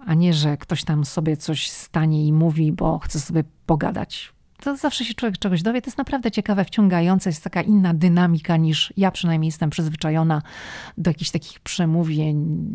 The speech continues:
z moich czasów, jak ja jeszcze byłam w Polsce. Może to też w Polsce się zmieniło, trudno mi powiedzieć, ale dla mnie to jest zawsze takie, no, widzę, e,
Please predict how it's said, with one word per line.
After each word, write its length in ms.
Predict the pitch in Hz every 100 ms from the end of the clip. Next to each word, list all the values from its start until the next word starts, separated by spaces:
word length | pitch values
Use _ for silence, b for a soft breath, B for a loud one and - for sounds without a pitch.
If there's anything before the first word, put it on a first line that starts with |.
| 180
z 140 | -
moich 360 | 180 196 165 -
czasów, 320 | 160 - -
jak 180 | 151 -
ja 80 | 151
jeszcze 220 | - 165
byłam 180 | 165 147
w 80 |
Polsce. 300 | - 151 -
Może 240 | 151 151 165
to 120 | 165
też 200 | 160 -
w 40 |
Polsce 280 | - 151 -
się 120 | 165
zmieniło, 440 | 202 233 285 233 190 B B B
trudno 260 | 190 175
mi 120 | 185 180
powiedzieć, 480 | 208 214 190 180 -
ale 220 | 185 175
dla 200 | 175 190
mnie 220 | 180 175
to 180 | 165 165
jest 200 | 156 156
zawsze 320 | 175 - 156
takie, 480 | 156 - 160 151 156 202
no, 320 | - 175 165 - -
widzę, 340 | - 208 190
e, 120 | 180